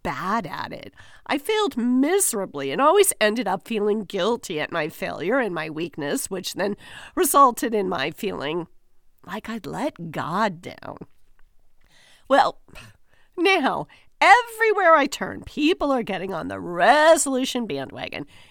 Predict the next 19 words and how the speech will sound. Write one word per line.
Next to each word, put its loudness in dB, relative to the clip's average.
You -4
can't -14
turn -10
on 0
T 0
V. 0
You -8
can't -4
listen 2
to 0
a 2
podcast, 0
<laughs> -20
case -10
in -8
point, 2
without 6
someone 6
talking 2